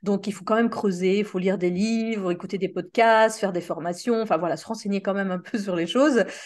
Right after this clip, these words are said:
Et puis, une fois qu'on a de la connaissance, on, on, on essaye de pratiquer dans sa vie, euh, mais vraiment avec justesse, avec beaucoup d'honnêteté envers soi-même. Et surtout, on arrête de se servir des autres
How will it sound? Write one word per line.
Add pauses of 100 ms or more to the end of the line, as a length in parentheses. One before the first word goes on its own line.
(200)
Et
puis,
une
fois
qu'on
a
de
la
connaissance, (600)
on,
on,
on
essaye
de
pratiquer (360)
dans
sa
vie, (140)
euh,
mais
vraiment
avec
justesse,
avec
beaucoup
d'honnêteté
envers
soi-même. (600)
Et
surtout,
on
arrête
de
se
servir
des
autres